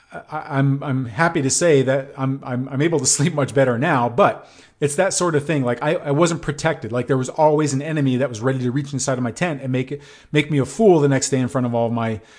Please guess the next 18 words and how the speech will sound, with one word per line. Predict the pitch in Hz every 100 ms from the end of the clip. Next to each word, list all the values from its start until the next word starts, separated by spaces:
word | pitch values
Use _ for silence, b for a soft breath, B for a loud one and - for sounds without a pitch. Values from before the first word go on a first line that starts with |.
| B
my | 113
peers, | 110 160 113 104 117
right? | 120 147 143
So | 139 131 131 B B
that's | 147 151
one | 147
thing. | 143 92 92 - _ _ _ _ _ _ _ _ _ _
Um, | 151 139 139 - -
but | 170 135
being | 196 196
protected | 165 - 196 240 - 131 120
operationally | 147 147 139 214 - 170 135
for | 135
you | 123 254 135 120
might | 147 147
mean | 147 156 147
that | 143
you, | 143 143 143 143